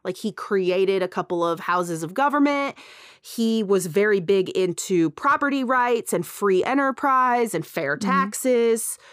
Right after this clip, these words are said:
Speaker 1: prison reform. If anybody went to prison, he didn't want them to just die there in squalor. He wanted to actually, like,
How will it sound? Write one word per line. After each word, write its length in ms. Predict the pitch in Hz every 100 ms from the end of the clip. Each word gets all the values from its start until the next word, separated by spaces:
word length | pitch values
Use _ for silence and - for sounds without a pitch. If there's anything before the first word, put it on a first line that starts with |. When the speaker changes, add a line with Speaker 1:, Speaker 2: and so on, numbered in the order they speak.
| - -
Speaker 1:
prison 500 | - 277 247 269 269
reform. 720 | 262 - 254 247 247 247 247 - - _
If 80 | - -
anybody 340 | 220 254 302
went 160 | 269 -
to 60 |
prison, 480 | 202 226 214 202 190
he 160 | 196 214
didn't 260 | 220 226
want 200 | 208 208
them 140 | 208 202
to 100 | 180
just 280 | 165 - - _ _ _ _ _ _ 160 160 165 170 _ _
die 380 | 214 185 196 208
there 200 | 202 196
in 120 | 170
squalor. 560 | - - 220 233 180 180
He 260 | 180 214 208
wanted 340 | 196 196 190
to 140 | 190 170
actually, 400 | 170 - 190 180
like, 220 | 165